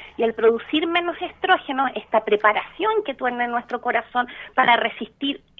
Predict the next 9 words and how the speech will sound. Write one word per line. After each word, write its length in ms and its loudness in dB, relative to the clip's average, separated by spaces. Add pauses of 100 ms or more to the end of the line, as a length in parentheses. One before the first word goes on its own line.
(140)
un 180 0
estrés 480 -6
más 220 -10
grande 400 2 (500)
disminuye. 680 -6 (520)
Y 180 4
hay 180 6
otro 220 -2
tema 280 -2